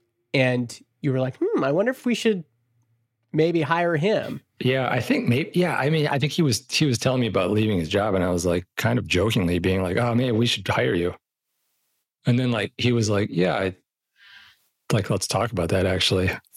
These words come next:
Speaker 2: Yeah, at this point, Jason had already moved. He was, he was in Chicago. He moved away. And so he was, I mean, he wasn't in town either. I couldn't really hang out with him, but, uh, I think we kept talking. I don't know. I don't remember how long that process was. You met him. You,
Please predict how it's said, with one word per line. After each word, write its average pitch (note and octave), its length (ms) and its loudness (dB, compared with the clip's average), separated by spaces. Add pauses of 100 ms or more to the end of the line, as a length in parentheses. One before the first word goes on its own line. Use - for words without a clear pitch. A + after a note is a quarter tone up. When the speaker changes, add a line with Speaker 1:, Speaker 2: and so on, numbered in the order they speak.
(220)
Speaker 2:
Yeah, B2+ 140 0
at G#2 80 -4
this B2+ 140 0
point, F2 260 -2
Jason A2 340 0
had F2+ 80 2
already F2+ 220 0
moved. F#2 720 0 (680)
He C3 140 2
was, A2 280 2
he B2 120 2
was A2 220 0
in F2 60 -2
Chicago. F2 300 -2
He F2 60 0
moved F2+ 380 -2 (320)
away. F#2+ 520 0 (540)
And G2+ 160 0
so G2 80 2
he G#2+ 120 2
was, F2+ 160 0
I F2 60 0
mean, F#2+ 120 2
he F#2+ 80 2
wasn't F2+ 240 2
in E2 60 2
town F2 200 0
either. F2 200 2
I E2+ 60 0
couldn't F2+ 240 0
really F2 180 0
hang F2 180 0
out G2 100 0
with - 140 -2
him, F#2 160 0
but, F#2 180 0 (560)
uh, G2+ 520 0
I A2 100 0
think G#2 160 0
we G2 80 0
kept - 280 -4
talking. G2 680 0 (540)
I A2+ 80 0
don't A2+ 140 2
know. G#2 180 0
I G#2+ 100 0
don't A2+ 100 0
remember G#2 220 0
how A2 160 0
long G2+ 220 0
that F2+ 120 0
process G2 400 0
was. F#2 240 0
You A2+ 120 2
met F#2+ 200 0
him. G2 180 0
You, G2+ 160 0